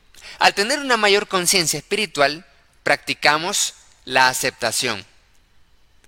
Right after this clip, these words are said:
Lucas siete cuarenta y seis dice, "No me pusiste ungüento en la cabeza, pero ella ha derramado perfume sobre mis pies".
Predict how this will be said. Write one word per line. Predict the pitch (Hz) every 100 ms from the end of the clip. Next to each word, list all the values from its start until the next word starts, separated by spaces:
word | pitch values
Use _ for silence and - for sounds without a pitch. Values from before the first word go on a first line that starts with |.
| -
Lucas | 160 - 165
siete | 165 156
cuarenta | 175 143 135 127
y |
seis | 117 151 143
dice, | 170 190 185 - - _ _ -
"No | 147
me | 196
pusiste | 180 151 175 165 170
ungüento | 143 151 175 151
en | 135
la | 127
cabeza, | 131 127 190 185
pero | 175 - 127 135
ella | 160 165
ha |
derramado | 151 139 127 135 147 151
perfume | 135 120 - 160 165
sobre | 151 120 120
mis | 110 -
pies". | 113 98 - -